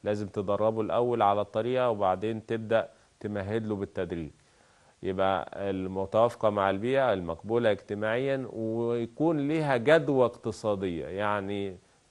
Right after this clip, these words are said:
آه، تكاليفها بتكون أقل. يعني أنا بقارن بين حاجتين، بين الضرر الاقتصادي وبين تكاليف المكافحة. لو كانت تكاليف المكافحة أكبر من الضرر الاقتصادي يبقى حصل عندي مشكلة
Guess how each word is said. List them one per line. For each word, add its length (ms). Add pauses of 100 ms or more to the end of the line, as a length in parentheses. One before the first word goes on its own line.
(240)
آه، 260
تكاليفها 600
بتكون 440
أقل. 600 (440)
يعني 640 (120)
أنا 180
بقارن 580
بين 160
حاجتين، 500 (600)
بين 460
الضرر 480
الاقتصادي 840
وبين 380
تكاليف 520
المكافحة. 640 (400)
لو 180
كانت 500
تكاليف 460
المكافحة 640 (300)
أكبر 520
من 200
الضرر 400
الاقتصادي 840
يبقى 220
حصل 320
عندي 300
مشكلة 460